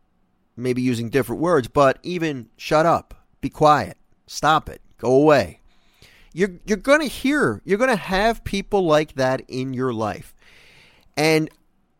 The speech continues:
unfortunately, those people, sometimes they mean well. Sometimes they wanna protect you because maybe they don't want you to get your hopes up and be disappointed. Because you know what? People underestimate the power of Jesus Christ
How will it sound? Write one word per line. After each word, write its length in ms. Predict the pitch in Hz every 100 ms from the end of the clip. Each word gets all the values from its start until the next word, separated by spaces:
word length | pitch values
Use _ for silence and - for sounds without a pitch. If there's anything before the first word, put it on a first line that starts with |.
| _ _
unfortunately, 1080 | 180 175 - 185 226 233 165 143 113 117 120
those 300 | 110 123 131
people, 260 | - 180 127
sometimes 420 | 185 226 254 226
they 160 | 226 208
mean 320 | 170 196 175
well. 280 | 180 165 101
Sometimes 800 | - 143 175 175 170 175 170
they 120 | 135 123
wanna 200 | 120 113
protect 520 | 120 - 214 - -
you 160 | - _ _ _ _ _ _ _ _ _ _ -
because 220 | 113 131
maybe 200 | 151 151
they 160 | 143 139
don't 260 | 135 135
want 280 | 127 131 -
you 100 | 127
to 80 | 117
get 260 | 110 123 110
your 120 | 101
hopes 400 | - 131 123 -
up 200 | 98 -
and 140 | 110 107
be 100 | 104
disappointed. 760 | 110 - - 127 104 80 113 _ _ _ _ _ _ _ _ - 117
Because 380 | 165 190 214 185
you 80 | 190
know 140 | 214
what? 360 | 214 220 214 -
People 580 | - 220 220 220 208 208 - - - - - - - - - _ - -
underestimate 1000 | 165 185 185 175 151 - 139 120 107 110
the 60 | -
power 420 | 131 127 120 117
of 100 | 104
Jesus 360 | 123 113 104
Christ 460 | - - 113 90